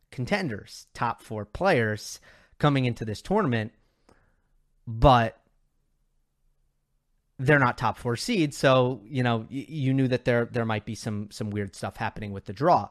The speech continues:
It is basically as lopsided as it possibly could have been, because not only do you have Djokovic and Nadal in the same quarter, you also have Zverev in the top half,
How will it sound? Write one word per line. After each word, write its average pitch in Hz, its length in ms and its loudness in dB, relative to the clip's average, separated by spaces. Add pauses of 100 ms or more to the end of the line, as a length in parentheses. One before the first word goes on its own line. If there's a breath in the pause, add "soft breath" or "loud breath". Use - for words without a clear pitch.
(760 soft breath)
It 180 180 -4 (220)
is 170 200 -2
basically 180 1000 -2
as 143 220 -4
lopsided 139 640 0
as 113 140 -2
it 135 100 -10
possibly 120 440 -4
could - 160 -6
have 98 100 -10
been, 82 260 -16
because 117 720 -2 (500 soft breath)
not 151 320 4
only 151 720 2 (240)
do 117 100 -4
you 123 200 2
have 113 260 -2
Djokovic 135 500 0
and 120 120 -2
Nadal 117 340 2
in 110 80 -4
the 110 60 -4
same 110 260 -4
quarter, 101 480 -4 (300 soft breath)
you 127 180 -2
also 143 360 2
have 110 160 -2
Zverev 147 440 6
in 135 80 2
the 123 80 2
top 113 260 2
half, 107 560 -2